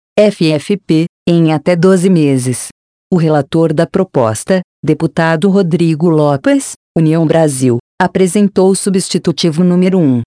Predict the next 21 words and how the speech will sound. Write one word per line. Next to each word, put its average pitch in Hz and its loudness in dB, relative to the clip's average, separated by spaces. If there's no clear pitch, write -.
que 180 0
veda 147 0
a - 2
negociação 151 0
desses 156 0
créditos 165 -2
com 175 0
instituições 151 -2
financeiras 196 0
privadas 151 0
e 151 -2
condiciona 160 -2
a 156 -2
transferência 170 -2
à 170 0
adesão 165 0
formal 156 0
do 139 0
Estado 165 -2
ao 185 0
propag. 165 -2